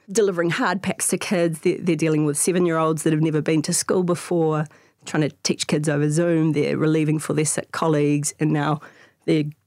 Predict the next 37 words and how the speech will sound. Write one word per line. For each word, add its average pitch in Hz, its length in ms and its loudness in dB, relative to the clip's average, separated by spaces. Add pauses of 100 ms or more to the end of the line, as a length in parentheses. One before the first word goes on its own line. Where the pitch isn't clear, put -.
potentially 277 420 0
gonna 208 160 2
be 156 100 0
asked 156 360 -2
to - 80 -2
do 156 100 2
a 147 60 -2
complete 170 480 0
U-turn 151 520 0
on 139 120 0
how 143 180 0
they 139 120 2
used 143 200 0
to - 80 -6
teach, - 540 -4
and 147 280 0 (200)
it's 170 140 0
gonna 233 120 2
be 240 80 2
really 196 220 2
tough - 260 -6
on 147 120 2
them. 139 180 0
So 156 160 0
I 151 140 -2 (220)
can 196 160 0
see 185 260 0
why 160 180 0
the, 147 140 -8 (160)
the 175 60 2
ministry 151 360 2
wants 147 220 -2
to - 60 -4
take 156 200 -6
it - 80 -14
quite - 180 -8
slowly. 151 380 -2